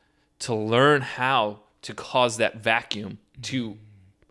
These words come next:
Speaker 1: automatically inhale. 'Cause once you get that, breathing and swimming becomes so much easier. You just have to worry about the exhale. And then to go even further down that line of, of thought, going back to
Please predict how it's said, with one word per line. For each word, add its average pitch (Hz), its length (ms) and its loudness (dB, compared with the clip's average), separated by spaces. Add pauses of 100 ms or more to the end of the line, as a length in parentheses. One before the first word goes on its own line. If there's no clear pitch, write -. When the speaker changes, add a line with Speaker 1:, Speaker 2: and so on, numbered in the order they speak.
Speaker 1:
automatically 107 640 0
inhale. 107 440 -4
'Cause - 200 -14
once 147 240 -2
you 143 80 -2
get 151 300 -4
that, 196 340 0 (1500)
breathing 135 520 0
and 113 120 -4
swimming 143 280 -6
becomes 117 440 -8
so - 400 -8
much 123 280 -6 (100)
easier. 127 580 -6 (440)
You 127 100 -8
just 147 220 -4
have 143 180 -4
to 120 80 -4
worry 131 220 -2
about 104 220 -4
the - 100 -12 (100)
exhale. - 480 -4 (640)
And 131 120 -4
then 117 260 -4
to - 80 -6
go 123 260 6
even 117 180 0
further 135 400 6
down 113 240 4
that 104 140 -2
line 107 200 -2
of, - 220 -14
of 107 160 -6
thought, 123 480 2 (920)
going 127 260 2
back 120 320 4
to 110 640 -2